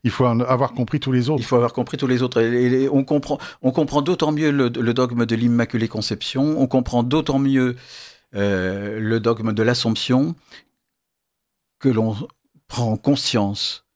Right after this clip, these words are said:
Speaker 2: euh, que Marie est véritablement corédemptrice. Alors, elle est corédemptrice, euh, il faut, il faut, il faut le, l'expliciter de, de manière, euh, convenable, et c'est ça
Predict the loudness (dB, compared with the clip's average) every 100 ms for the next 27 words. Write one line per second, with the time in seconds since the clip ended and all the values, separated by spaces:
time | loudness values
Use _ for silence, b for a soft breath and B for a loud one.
0 | _ _ _ -4 -2 0 0 0 0 2
1 | 2 0 -2 0 -2 0 0 0 -2 0
2 | 0 0 -2 -4 -8 -8 -12 B B 2
3 | 4 2 -2 -16 _ 0 2 2 2 2
4 | 2 0 -2 -4 0 0 2 2 0 -4
5 | -6 -10 -16 -18 -12 -10 -6 -4 -6 -6
6 | -8 -8 -14 -6 -2 -2 -4 -6 -4 -4
7 | -2 -6 -6 -4 -2 -2 -4 0 2 2
8 | 0 -2 -12 -12 -12 -2 0 2 2 2
9 | -2 -2 -2 0 -2